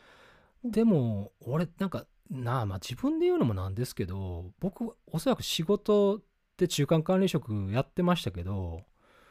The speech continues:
Speaker 1: はい。
Speaker 2: 僕、おそらくあんな感じでしたよ。
Speaker 1: ほう。
Speaker 2: あのー、もうなんかその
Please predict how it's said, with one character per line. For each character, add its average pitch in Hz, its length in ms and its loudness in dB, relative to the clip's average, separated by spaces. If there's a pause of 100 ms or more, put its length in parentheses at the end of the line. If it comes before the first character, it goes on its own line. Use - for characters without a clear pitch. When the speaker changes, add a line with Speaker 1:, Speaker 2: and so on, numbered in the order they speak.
(220)
Speaker 1:
は 214 200 -6
い。 - 20 2
Speaker 2:
僕、 185 180 0
お 233 100 4
そ 269 100 2
ら - 40 2
く - 80 -4
あ 139 80 6
ん 160 100 8
な 170 100 6
感 170 200 6
じ 156 80 4
で 151 80 2
し - 100 -4
た 92 80 -6
よ。 82 120 -10 (1500)
Speaker 1:
ほ 233 280 2
う。 - 40 -20 (340)
Speaker 2:
あ 127 200 0
の 127 100 2
ー、 - 20 2
も 110 600 0 (120)
う 156 80 2
な 143 100 4
ん 151 40 0
か 113 100 0
そ 113 140 -2
の 95 420 -4